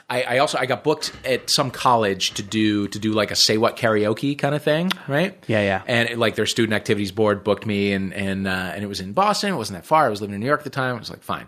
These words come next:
Speaker 1: So, so I went, and then, uh, and then the, the, like, the three guys who were, like, the student, uh, activities board took me out afterwards. And, uh, and a couple of them were gay, and so we went to, like, some college gay night or whatever somewhere in some club in Boston.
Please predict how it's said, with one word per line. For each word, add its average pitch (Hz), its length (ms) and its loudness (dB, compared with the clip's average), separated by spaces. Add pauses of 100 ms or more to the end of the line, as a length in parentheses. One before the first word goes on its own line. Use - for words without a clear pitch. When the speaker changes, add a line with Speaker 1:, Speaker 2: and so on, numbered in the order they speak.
(380)
Speaker 1:
So, 113 340 0
so 127 140 0
I 123 40 4
went, 104 380 -2
and 117 160 -2
then, 113 300 0 (340)
uh, 110 320 2 (180)
and 120 200 -2
then 123 300 0 (120)
the, 117 360 0
the, 107 480 -2
like, 104 180 -4
the - 80 -8
three 147 260 -2
guys 110 300 2
who 110 80 -2
were, 101 80 2
like, 95 160 -6
the - 80 -8
student, 101 400 -4 (260)
uh, - 40 -10 (280)
activities 92 400 -2
board 85 260 -4
took - 160 -8
me 110 140 -4
out 82 180 -2
afterwards. 95 400 -2 (400)
And, 110 300 -4
uh, 101 200 -2
and 110 100 -8
a 113 40 -10
couple 170 220 0
of 147 80 2
them 143 100 -6
were 123 100 -2
gay, 113 460 2
and 107 120 -8
so - 120 0
we 113 100 2
went 110 240 -2
to, 113 120 0
like, 101 200 0
some 110 200 0
college 101 400 2
gay 98 180 -2
night 107 340 -2
or 120 80 -2
whatever 123 320 2
somewhere 135 360 -4
in 113 140 -4
some 107 220 -4 (100)
club 113 500 0
in 117 140 -6
Boston. 117 440 2